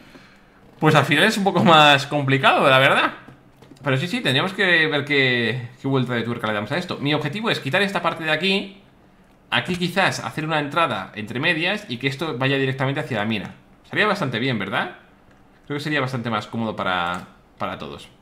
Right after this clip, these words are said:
Vamos a abrir aquí. Cambiamos este mármol por este. Entonces ahora colocamos esto por aquí.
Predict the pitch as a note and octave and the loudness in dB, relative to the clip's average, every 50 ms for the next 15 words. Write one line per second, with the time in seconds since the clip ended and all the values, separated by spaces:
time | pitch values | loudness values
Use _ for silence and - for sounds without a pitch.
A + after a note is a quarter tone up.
0 | _ - A2 A2 A#2+ B2+ A2+ G#2 G2+ F#2 F#2 F#2+ - C#3+ D#3 D#3+ - - _ _ | _ -14 -14 -12 -12 -12 -10 -10 -8 -8 -10 -10 -10 -12 -12 -12 -14 -18 _ _
1 | _ - _ - - - - - - G2 G2+ A2 A2+ - - - - G2+ G2+ G#2 | _ -20 _ -20 -20 -20 -20 -18 -14 -12 -10 -10 -12 -14 -14 -12 -10 -10 -6 -6
2 | A2 G#2+ F#2+ F#2 E2 D2 - - A2 G#2+ - - - - F#2 A2 B2+ C3 C3 - | -6 -6 -8 -10 -14 -16 -14 -12 -12 -12 -12 -12 -16 -14 -10 -10 -10 -10 -8 -8
3 | E3+ F3+ G#3+ G#3+ - - - - - _ _ _ _ _ _ _ _ _ _ - | -8 -8 -8 -10 -16 -20 -20 -20 -20 _ _ _ _ _ _ _ _ _ _ -20
4 | - - - - G#2 F#2+ F2+ E2+ F2 F2 G#2+ G#2+ A2 A2 A2 A#2 G#2+ - - - | -20 -20 -14 -10 -10 -10 -8 -10 -12 -10 -8 -8 -8 -8 -10 -12 -14 -14 -16 -16
5 | - F2 E2+ G2 - C#3+ D3+ E3+ E3+ | -12 -12 -12 -10 -10 -10 -10 -10 -12